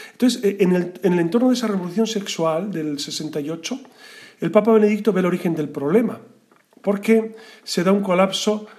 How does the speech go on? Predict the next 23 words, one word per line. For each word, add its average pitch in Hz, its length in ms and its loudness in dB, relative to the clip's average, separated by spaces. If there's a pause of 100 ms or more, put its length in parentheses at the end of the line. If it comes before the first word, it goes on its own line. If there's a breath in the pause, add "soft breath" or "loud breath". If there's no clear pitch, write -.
(220 loud breath)
de 165 160 0
la 156 100 0
teología 160 460 0
moral 170 320 -2
católica, 160 600 -2 (920 loud breath)
que 220 580 4
dejó 185 320 -2
a 196 60 6
la 190 100 2
Iglesia 190 380 2
indefensa 190 960 2
ante 156 180 -4
estos 190 220 -4
cambios 185 340 -2
en 156 80 -2
la 147 60 -4
sociedad. 170 580 -4 (1500 loud breath)
Una 185 260 6
época, 233 480 2
continúa 147 440 -2
el 139 80 -4
Papa 156 200 -4
Benedicto, 196 640 0